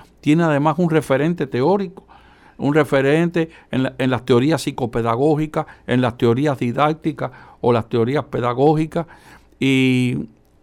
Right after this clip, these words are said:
y se analiza la práctica, eh, con, desde esa perspectiva,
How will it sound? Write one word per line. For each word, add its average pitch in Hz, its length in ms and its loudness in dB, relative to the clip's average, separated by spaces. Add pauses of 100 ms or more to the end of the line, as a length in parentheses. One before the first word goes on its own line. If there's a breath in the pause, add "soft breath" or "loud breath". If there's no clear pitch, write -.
(280)
y 180 140 -2
se - 100 -2
analiza 196 460 0
la 185 180 -2
práctica, 160 560 -4 (480 soft breath)
eh, 147 580 -2 (800)
con, 139 300 2 (200)
desde 143 140 4
esa 175 240 2
perspectiva, 180 680 2